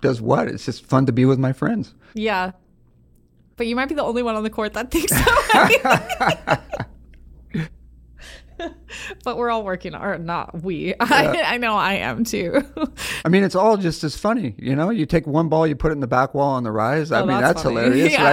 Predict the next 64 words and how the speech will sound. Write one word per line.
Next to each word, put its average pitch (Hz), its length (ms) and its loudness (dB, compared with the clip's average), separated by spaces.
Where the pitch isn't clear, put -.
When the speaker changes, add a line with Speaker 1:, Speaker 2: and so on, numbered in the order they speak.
Speaker 1:
right? 285 60 2
And 330 240 4
then - 320 2
you, 156 60 -2
you 139 60 0
hit 151 160 0
an 139 100 0
amazing 139 400 0
shot 127 240 0
Speaker 2:
Oh, 123 40 2
Speaker 1:
and 113 60 -2
you 151 60 2
Speaker 2:
that's - 140 -2
pretty 247 180 -6
funny 196 240 -6
too, 262 80 -4
Speaker 1:
Yeah, 311 160 4
it's, 208 220 -2
Speaker 2:
usually. 247 240 0
Speaker 1:
but 185 200 0
most 226 260 2
people 156 260 -2
are 127 120 2
like, 120 240 -2
"Oh, 123 180 4
I 120 140 0
can't 131 220 -4
believe 117 160 -4
I 104 40 -4
missed 110 220 -4
that 117 160 0
shot." 98 360 -8
Speaker 2:
Yeah. 214 180 0
Speaker 1:
But 170 60 0
then 151 140 2
they 135 120 2
hit 127 160 0
this 131 160 -6
amazing 123 340 0
shot, 110 200 -4
like, 104 120 -6
"Yeah, 98 140 -4
I 98 40 -2
expected - 400 -10
that." - 180 -16
Like, - 180 4
I - 60 4
mean, 156 160 0
come 160 200 -4
on. - 140 -14
Speaker 2:
It's - 360 4
Speaker 1:
Right? 240 60 4
Speaker 2:
true. 285 80 4
Speaker 1:
they're, 262 140 8
Speaker 2:
It's 269 60 2
Speaker 1:
they're 208 120 8
both 277 340 4
Speaker 2:
true. - 80 2
Speaker 1:
equally 131 240 2
Speaker 2:
It's 117 80 2
Speaker 1:
likely. 117 320 0
It's - 200 -2
Speaker 2:
true. 165 40 2
Speaker 1:
like, 151 120 -2